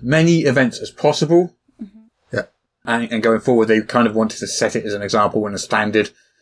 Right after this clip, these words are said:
Speaker 1: for the industry in terms of their stream and show presence.
Speaker 3: I don't know, but I think that we would find it hard to find an American Sign Language interpreter for, say, this show. But, all right then.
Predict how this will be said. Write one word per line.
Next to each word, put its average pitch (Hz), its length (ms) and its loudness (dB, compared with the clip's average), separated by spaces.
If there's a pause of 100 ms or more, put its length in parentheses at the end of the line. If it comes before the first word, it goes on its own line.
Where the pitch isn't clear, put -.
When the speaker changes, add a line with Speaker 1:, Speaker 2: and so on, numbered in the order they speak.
(100)
Speaker 1:
for 113 120 -2
the 110 120 4
industry 101 380 -2
in 95 100 -6
terms 98 340 -4
of 92 280 -4
their 107 260 2
stream 92 460 -4
and 95 120 -8
show 95 160 -2
presence. 90 500 -10 (440)
Speaker 3:
I 101 200 -2 (440)
don't 117 300 0
know, 98 260 -2
but 90 160 -4
I - 40 -20
think 92 380 -4 (160)
that 90 280 0 (400)
we 107 340 2
would 90 160 -8
find 92 220 0
it - 100 -8
hard 90 300 -4
to - 100 -16
find 90 300 -4
an 87 160 -8
American 92 460 -4
Sign 92 280 -4
Language 85 540 -8 (220)
interpreter 90 800 -8
for, 87 260 -2
say, - 220 -10
this 117 160 -4
show. - 380 -6 (460)
But, 123 220 0 (100)
all 123 100 -2
right 113 100 -2
then. 123 140 -4